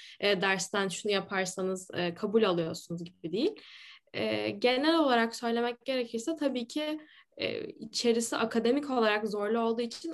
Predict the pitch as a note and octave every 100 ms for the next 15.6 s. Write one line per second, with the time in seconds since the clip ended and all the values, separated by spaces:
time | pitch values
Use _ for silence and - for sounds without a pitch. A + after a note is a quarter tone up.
0 | - G#3+ G#3 - A3+ A3+ A#3 A3 C4 C#4
1 | - G#3+ G#3 G3+ G#3 G#3 A3 A#3+ A#3 A#3+
2 | C4+ D4 - - A3 A3 A3+ G3+ F#3+ A#3
3 | C4 - - G#3 G3 G#3+ G#3 A3 A#3 -
4 | _ _ _ B3+ G#3+ G#3+ G#3 A#3 A#3+ A3
5 | G#3 - G#3 F#3+ E3+ D#3+ D#3+ E3 E3+ E3+
6 | F3 E3+ F#3+ D4 F#4 - - - C4 C#4
7 | C#4 C#4 C#4+ C4+ - D4 F4 C#4 B3 A#3
8 | A3+ F#3+ - F#3+ F#3 G3 G3+ A3 A3 -
9 | - D#4+ E4 - - - _ G#3+ G3+ G3
10 | - C4 B3+ - B3 A#3+ A#3 _ _ G#3
11 | G3 G3 B3 C4 - A#3+ G#3 G#3 G#3 G#3
12 | G3 - - G#3 G#3 G#3 F3+ E3 D#3 D#3+
13 | E3+ E3+ F3 E3 E3 D#3+ E3 D#3+ F#3+ B3+
14 | C#4+ - - - A#3 A#3 A3+ A#3 A3 G#3+
15 | G3+ G3 F#3 F#3 F3 E3+